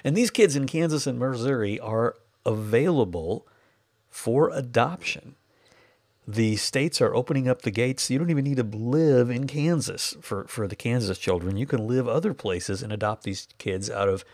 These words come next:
Kansas foster care. So Every Child Home is working in pursuit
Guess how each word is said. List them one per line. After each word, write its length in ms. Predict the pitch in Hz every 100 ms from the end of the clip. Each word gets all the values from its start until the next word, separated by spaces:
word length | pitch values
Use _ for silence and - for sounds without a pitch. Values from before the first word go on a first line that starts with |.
| - - _
Kansas 340 | - 107 104 107
foster 300 | 120 131 120
care. 220 | 110 - - - - -
So 540 | - 165 139 139 - _ _ -
Every 160 | 214
Child 320 | 220 202 156
Home 400 | 139 170 107 101 156
is 340 | 127 120 107
working 540 | 110 143 139 113 117 117 - _ _ _
in 220 | 139 139
pursuit 580 | - 127 - - 120